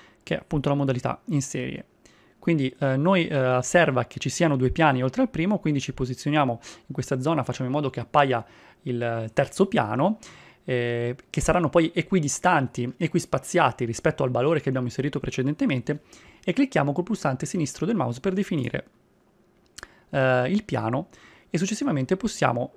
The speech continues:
eh, premere invio per uscire dal comando e vediamo come, eh, copia beam abbia creato i piani che ci servivano.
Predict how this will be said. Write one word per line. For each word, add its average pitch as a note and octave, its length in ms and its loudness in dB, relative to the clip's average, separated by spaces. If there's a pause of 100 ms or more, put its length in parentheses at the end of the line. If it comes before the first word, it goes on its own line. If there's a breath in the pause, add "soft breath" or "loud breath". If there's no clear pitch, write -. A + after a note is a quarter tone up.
eh, B2 520 -2 (140)
premere F3 280 0
invio C3+ 220 -2
per F3+ 140 -2
uscire C3+ 260 -4
dal B2+ 140 -8
comando C3 500 -6 (520 soft breath)
e - 80 -2
vediamo D#3+ 340 4
come, D3 520 2 (640)
eh, B2 360 -6
copia F#3+ 260 2
beam D3 260 0
abbia C3 280 0
creato C#3 560 -2 (640 soft breath)
i G#3 100 0
piani C#3 420 2
che F#3 200 -2
ci - 120 -6
servivano. A#2 600 -4